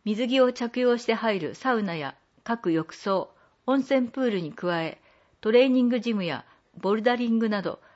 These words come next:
様々な施設を兼ね備えています。また、スイミングスクールや各教室を開催し、皆様の健康づくりを応援しております。今年は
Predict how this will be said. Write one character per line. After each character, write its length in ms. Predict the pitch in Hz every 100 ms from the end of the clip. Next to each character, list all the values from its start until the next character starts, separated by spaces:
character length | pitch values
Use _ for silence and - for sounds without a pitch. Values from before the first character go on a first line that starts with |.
| _
様 320 | - 220 269
々 220 | 285 247
な 120 | 190 170
施 80 |
設 280 | - 226 190
を 80 | 160
兼 120 | 170
ね 120 | 196
備 280 | 226 233 226
え 40 | 185
て 120 | 160
い 80 | 143
ま 160 | 139
す。 200 | 156 - _ _ _ _ _ _ _
ま 140 | 196 190
た、 220 | 180 -
ス 200 | - -
イ 100 | 277
ミ 140 | 254 254
ン 60 |
グ 100 | 254
ス 120 | 254
ク 120 | - 269
ー 120 | 226
ル 100 | 160
や 180 | 147 - -
各 260 | 277 269 -
教 200 | 208 202
室 220 | - 202
を 80 | 185
開 200 | 196 190
催 260 | - 190
し、 320 | 180 - 170 - _ _ _
皆 180 | 220 254
様 260 | 262 214 175
の 160 | 147
健 260 | - 240 247
康 100 | 254
づ 200 | 254 240
く 100 | 220
り 100 | 175
を 160 | 147 190
応 120 | 208
援 160 | 208 202
し 80 | -
て 100 | 190
お 60 |
り 100 | 185
ま 160 | 180 175
す。 200 | - _ _ _ _ _ _ _
今 120 | - 220
年 220 | 240 240
は 180 | 196 -